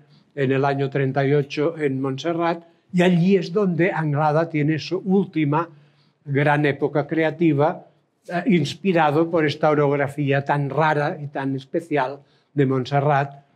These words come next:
como vemos en esta obra ya de los años treinta. O sea, la época modernista ya ha pasado, pero Anglada, que es un pintor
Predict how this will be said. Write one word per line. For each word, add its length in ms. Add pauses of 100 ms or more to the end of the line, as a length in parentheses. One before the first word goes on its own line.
(120)
como 380
vemos 380
en 140
esta 420
obra 380
ya 260
de 100
los 220
años 320
treinta. 420 (240)
O 20
sea, 400 (260)
la 140
época 340
modernista 720
ya 140
ha 60
pasado, 580
pero 280
Anglada, 580
que 80
es 100
un 140
pintor 480